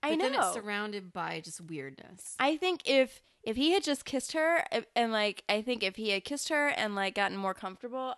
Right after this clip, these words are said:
Speaker 1: I'm really curious where this would have, like, if there could have been a change, because I feel like, I feel like she really liked him, save the fact that he was just
Speaker 2: He
Speaker 1: not
Speaker 2: got the first
Speaker 1: acting.
Speaker 2: impression rose, right?
Speaker 1: Yeah.
Speaker 2: I remember when I was watching the first episode.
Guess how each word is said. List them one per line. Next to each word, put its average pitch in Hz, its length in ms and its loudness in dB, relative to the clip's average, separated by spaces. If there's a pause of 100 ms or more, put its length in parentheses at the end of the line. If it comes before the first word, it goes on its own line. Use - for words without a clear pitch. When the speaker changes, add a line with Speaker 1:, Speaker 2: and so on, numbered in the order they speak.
(140)
Speaker 1:
I'm 208 300 -6
really 233 260 -2
curious 202 440 -6 (220)
where 190 320 -8
this 185 200 -14
would 180 120 -10
have, 175 160 -14 (220)
like, 170 180 -12 (100)
if 190 100 -10
there 190 100 -10
could 190 160 -14
have 180 80 -10
been 175 100 -6
a 175 60 -8
change, 185 420 -14
because 233 240 -8
I 208 80 0
feel 226 220 -2
like, 220 220 0 (460)
I 233 100 -2
feel 262 100 2
like 320 120 6
she 294 220 2
really 262 340 0
liked 240 300 0
him, 214 220 -4
save 214 320 -4
the 202 80 -6
fact 196 180 -4
that 190 140 -6
he 208 160 -12
was 196 180 -8
just - 200 -14
Speaker 2:
He 196 40 -10
Speaker 1:
not 180 160 -4
Speaker 2:
got 269 160 2
the 392 80 -6
first 339 220 -6
Speaker 1:
acting. 233 100 -10
Speaker 2:
impression 208 380 -8
rose, 143 280 -10
right? 156 320 -8 (140)
Speaker 1:
Yeah. 196 280 -2 (600)
Speaker 2:
I 247 120 4
remember 381 640 -2
when 269 120 -2
I 269 60 -4
was 262 180 -8
watching 220 640 -8
the 208 100 -10
first 196 480 -10
episode. 170 880 -8